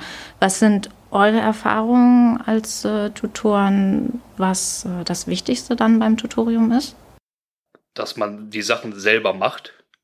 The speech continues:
Speaker 2: weil in normalen Übungen wird halt oft vorgerechnet, was dann in der Prüfung ja nicht mehr der Fall ist, sondern da muss man selber können. Und das hilft halt, wenn man dann im Tutorium selber macht. Und man kriegt auch Fragen schneller beantwortet, als wenn man sich jetzt alleine zu Hause hinsetzt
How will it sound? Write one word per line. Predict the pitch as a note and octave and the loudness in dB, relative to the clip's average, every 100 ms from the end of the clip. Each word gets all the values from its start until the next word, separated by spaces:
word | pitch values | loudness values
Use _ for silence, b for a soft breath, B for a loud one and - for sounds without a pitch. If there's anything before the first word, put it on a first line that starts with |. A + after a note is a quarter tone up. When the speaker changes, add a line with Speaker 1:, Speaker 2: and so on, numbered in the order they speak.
| _ _ _ | _ _ _
Speaker 2:
weil | G2+ G2 G2 - _ _ _ | -4 -2 -4 -8 _ _ _
in | A#2+ | -8
normalen | A#2 A#2 A#2 C3+ C#3 | -4 0 2 2 0
Übungen | C#3+ C3+ A#2 | -4 -6 -2
wird | B2 | 0
halt | B2+ A2+ | 0 -4
oft | - - | -8 0
vorgerechnet, | C#3+ D3+ D3+ E3 E3 F3+ F3+ b b b b - | 2 2 2 -2 0 -4 -6 b b b b -2
was | A2 - | -2 0
dann | B2+ | -2
in | A2 | 0
der | A#2+ | -2
Prüfung | B2 C3+ C3+ | -2 -6 -4
ja | A2 | -4
nicht | A2 C#3+ | -4 -4
mehr | A#2 | 0
der | G#2+ G#2+ | 0 0
Fall | - A2+ | 0 -2
ist, | B2 | -2
sondern | A2 A2 | -6 -4
da | G#2 | -6
muss | G#2+ A#2+ | -8 -8
man | G#2+ | -10
selber | F#2+ A#2 C#3 D3 | -2 0 2 0
können. | D#3 D#3+ F#3 _ b b b b b b _ _ | 0 0 -4 _ b b b b b b _ _
Und | - A#2 A#2 | -6 -4 -2
das | A2 | -2
hilft | - D3 D3 | 0 -2 0
halt, | C3 A#2+ | 0 2
wenn | A#2+ | 0
man | C3 | 2
dann | A#2 A2+ - _ | 0 -2 -8 _
im | C3 | -8
Tutorium | A#2+ B2 B2 A2 | -8 -6 -4 -4
selber | G#2 A2 G#2+ | 0 0 0
macht. | G2 B2 - _ _ _ _ _ _ | -2 -4 -6 _ _ _ _ _ _
Und | - A2 | -10 -8
man | A2 G#2+ - _ | -6 -8 -12 _
kriegt | - C#3 - | -6 -6 -4
auch | A2+ | -8
Fragen | - B2 A#2+ A2+ | -2 0 2 0
schneller | C3 B2 A2 | -2 2 2
beantwortet, | G2 B2+ C3+ C3+ C#3 | 2 -2 0 -2 0
als | A2+ A2+ | -2 -4
wenn | B2 | -4
man | B2 A2 | -4 -4
sich | - | -8
jetzt | G#2+ | -10
alleine | G#2+ A#2 D3 D3+ | -2 0 0 -2
zu | - | -2
Hause | B2 C#3 A#2+ | 0 2 0
hinsetzt | E3 D#3+ D#3+ - - | -2 0 0 -2 -20